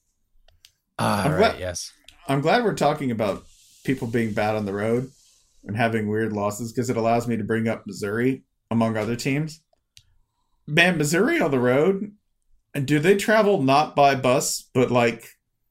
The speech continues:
Speaker 2: do they just, do they take Uber? Do they travel in trunks?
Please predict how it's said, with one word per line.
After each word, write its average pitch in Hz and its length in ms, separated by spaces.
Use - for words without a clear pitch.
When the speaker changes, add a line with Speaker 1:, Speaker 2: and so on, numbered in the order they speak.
Speaker 2:
do 135 140
they 139 200
just, 143 400
do 139 100
they 139 160
take 165 240
Uber? 190 600
Do 143 100
they 135 160
travel 151 380
in 131 100
trunks? - 540